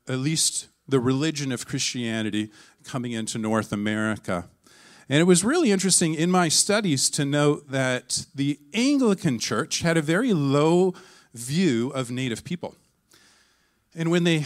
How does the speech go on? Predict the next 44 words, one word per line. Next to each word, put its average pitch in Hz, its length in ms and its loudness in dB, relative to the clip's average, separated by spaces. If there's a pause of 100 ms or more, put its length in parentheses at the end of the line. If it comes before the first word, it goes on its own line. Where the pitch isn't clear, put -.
(160)
got 190 320 2
here, 147 180 0
the 131 100 -2
first 196 460 -2
few 190 380 -2
Anglican 170 500 -6
priests - 720 -4
looked 147 320 -6
at 185 100 -8
the 151 80 -6
Native 143 300 -6
people, 165 320 -6
and 123 120 -8
they 131 80 -6
weren't 180 280 -6
sure 190 300 -2
if - 140 -8
they 139 100 -2
were 120 140 -2
even 127 260 -6
human. 113 400 -6 (800)
And 135 160 -4
so 160 240 2
they 151 240 -4
didn't 208 280 -6
have 175 280 -2
any 160 240 -4
great 135 380 -4
desire 127 720 -2
to - 120 -16
share 135 340 -4
the 117 80 -10
gospel 120 680 -6 (400)
with 160 220 -4
the 143 80 -8
people 151 340 -4
in 113 80 -8
Canada 175 420 -4
because 120 600 -4 (320)
they're, 127 120 -6
maybe 123 320 -6
they're 110 280 -6 (140)
more 120 280 -6
like 120 180 -4